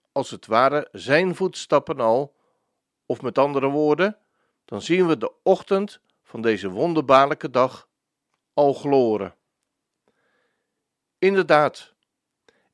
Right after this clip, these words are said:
ik geef, ik geef je gelijk als je zegt dat we nu nog in een stikdonkere nacht leven op deze wereld. Een wereld waar oorlog en wreedheid, honger,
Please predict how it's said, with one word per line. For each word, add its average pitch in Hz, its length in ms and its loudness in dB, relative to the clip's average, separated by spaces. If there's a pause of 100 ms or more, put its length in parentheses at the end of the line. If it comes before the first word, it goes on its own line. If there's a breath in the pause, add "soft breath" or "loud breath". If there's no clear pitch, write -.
ik 160 140 -2
geef, 180 440 0 (200)
ik 160 160 -2
geef 180 260 -2
je 151 80 -4
gelijk 147 440 2
als 110 160 -10
je 107 80 -14
zegt 139 480 -2 (540)
dat 143 360 2
we 135 420 0 (240)
nu 165 220 0
nog 202 260 2
in 165 160 -6
een 120 80 -4
stikdonkere 170 840 -4
nacht 147 500 -2 (140)
leven 117 480 -2 (260)
op 107 140 -12
deze 110 320 -2
wereld. 101 560 -4 (960)
Een 107 160 -6
wereld 165 420 2
waar 110 280 0
oorlog 160 460 0
en 101 220 -8
wreedheid, 143 840 0 (580)
honger, 170 640 0